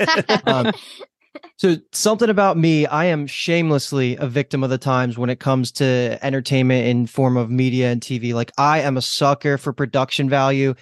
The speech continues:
Speaker 2: and that's a very
Speaker 1: Yeah.
Speaker 2: lame thing to, to be, uh, to be when
Speaker 1: Yeah.
Speaker 2: you're on a T V podcast. But I'm open-minded, you know, and it takes something like a pitch down for me to sit down and actually watch something like this. So I just want you to know that going into it, it was an uphill battle for me,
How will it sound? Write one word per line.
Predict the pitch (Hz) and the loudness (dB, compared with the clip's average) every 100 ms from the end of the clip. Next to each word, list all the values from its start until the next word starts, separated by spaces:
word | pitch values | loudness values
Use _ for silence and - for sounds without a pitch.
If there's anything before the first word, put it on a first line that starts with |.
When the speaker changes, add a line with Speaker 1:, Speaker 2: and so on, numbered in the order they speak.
| - - | -18 -6
Speaker 2:
and | 135 | -4
that's | 135 | -4
a | 131 | -6
very | 127 143 143 | 0 2 2
Speaker 1:
Yeah. | 143 | 2
Speaker 2:
lame | 139 139 135 | 2 0 -2
thing | 127 139 131 | -4 -6 -4
to, | 131 120 | -8 -2
to | 156 | -4
be, | 120 147 139 147 | 0 2 4 4
uh, | 143 143 - | 2 0 -6
to | 139 | -8
be | 139 | -2
when | 139 | 0
Speaker 1:
Yeah. | 123 | 2
Speaker 2:
you're | 135 | 0
on | 135 | -2
a | |
T | 127 147 | -2 -4
V | 135 139 | -4 -2
podcast. | 147 139 - 147 147 - - - - | 0 0 -2 -4 -4 -10 -20 -18 -2
But | 151 | 0
I'm | 156 | 2
open-minded, | 202 214 165 139 165 127 117 | 0 0 0 2 2 0 -4
you | 123 | -4
know, | 127 127 | -4 -2
and | 135 135 - | -4 -4 -6
it | 156 | -8
takes | - 175 - | -2 -2 -2
something | - 165 165 156 | -2 -2 0 0
like | 123 139 151 | 2 0 0
a | |
pitch | - 165 - | -2 -2 -2
down | 160 156 | 0 0
for | 147 | -2
me | 143 | -2
to | |
sit | 131 - - | -2 -6 -2
down | 139 | 0
and | 135 | 0
actually | 131 - 123 | -2 -2 -4
watch | 113 135 147 | 0 -2 -2
something | - 123 120 | -6 -8 -6
like | 120 117 | -6 -4
this. | 127 107 - - - - | -4 -4 -6 -10 -20 -12
So | - 151 135 127 - | 0 2 4 2 0
I | - | -4
just | 143 151 | 0 2
want | 156 156 | 2 2
you | 160 | 4
to | |
know | 151 139 | 4 4
that | 131 123 | 2 -2
going | 123 156 180 185 | -2 2 4 4
into | 196 180 147 | 2 0 0
it, | |
it | 135 | 0
was | 135 | 0
an | 135 | 0
uphill | 139 - 151 | -2 0 -2
battle | 127 135 135 131 | 0 0 0 -2
for | 135 | -6
me, | 123 135 160 | -6 -2 -2